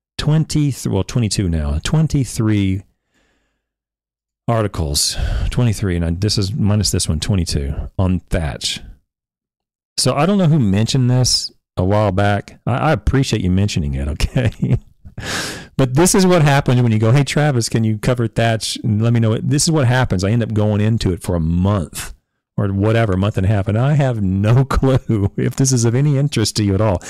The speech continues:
I mean, I think if we can sum things up on the cool season fall fertility, I think, you know, by going over it regularly, week after week after week after week, we catch people who might not have caught a prior episode.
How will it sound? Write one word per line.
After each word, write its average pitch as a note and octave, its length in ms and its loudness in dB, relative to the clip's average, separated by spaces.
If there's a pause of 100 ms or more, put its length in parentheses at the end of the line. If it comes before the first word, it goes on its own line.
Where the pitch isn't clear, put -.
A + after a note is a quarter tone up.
(300)
I C#3+ 40 2
mean, D3 160 2
I D3 80 0
think G3+ 340 0 (760)
if D3+ 160 2
we E3 80 4
can D3+ 140 0
sum F3+ 260 2
things D3+ 260 2
up C#3+ 160 0
on C#3+ 80 0
the B2 80 0
cool D3+ 200 2
season B2+ 260 2
fall A#2+ 220 0
fertility, G2+ 680 0
I - 120 0
think, G3+ 320 0 (280)
you D#3 80 0
know, C3+ 80 4
by A#2+ 140 4
going C#3 380 2
over C#3+ 580 4
it G#2 40 -8
regularly, A2 640 2
week A#2+ 260 2
after G2+ 220 0
week A2+ 220 0
after - 220 -2
week G#2+ 240 0
after F#2 180 -2
week, G#2 220 0
we G#2 100 0
catch - 340 -2
people B2 280 2
who G#2+ 80 2
might A2 220 0
not A2 120 -2
have F#2+ 100 -4
caught A2+ 260 -2
a - 40 0
prior A2 400 0
episode. G#2+ 580 0